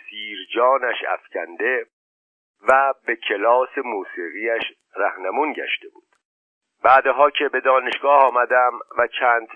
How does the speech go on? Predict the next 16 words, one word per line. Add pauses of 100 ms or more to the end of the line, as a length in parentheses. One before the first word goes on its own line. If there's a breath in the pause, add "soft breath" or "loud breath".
فصلی
از (160)
علم
تازه
به
دوران
رسیده
روانشناسی
خواندم، (720)
با
یادآوری
مجالس (100)
سید (640)
پی
به
واقعیت